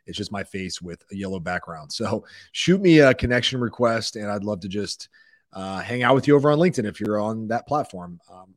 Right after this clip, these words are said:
and without further ado, let's jump into the podcast.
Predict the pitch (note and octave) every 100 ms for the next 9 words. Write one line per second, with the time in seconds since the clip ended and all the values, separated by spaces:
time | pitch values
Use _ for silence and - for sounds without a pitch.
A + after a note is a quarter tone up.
0 | - G#2 G#2+ G#2 A#2+ A#2 - B2+ A#2+ B2
1 | A#2 C3+ F#3+ G3+ - _ _ _ _ _
2 | A2 G#2+ C3 A#2 C3+ C#3+ - D3+ G3 F#3+
3 | - F#3+ F#3 - - - - -